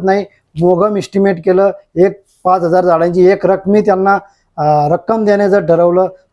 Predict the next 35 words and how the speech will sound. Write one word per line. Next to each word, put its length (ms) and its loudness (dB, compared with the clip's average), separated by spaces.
तोच 200 0
मोठा 260 2
घोटाळा 320 0
आहे. 100 -6
तर 460 -10
हे 260 2
सर्व 320 0
करत 280 0
असताना 580 -2
ज्या 180 2
झाडं 340 0
मुळात 400 2
एक 220 2
एक 240 0
झाड 200 -2
जर 100 0
पाहिलं 420 0
तर 60 2
पंधराशे 600 0
रुपये 320 0
खर्च 300 -4
एका 240 0
झाडावर 320 0
होतं 220 -8
आणि 180 0
जर 220 0
तुम्ही 160 0
जर 80 2
पाहिलं, 400 0
जर 200 0
खाजगी 340 -2
नर्सरीत 420 0
जर 160 -2
पाहिले 360 0
तर 200 0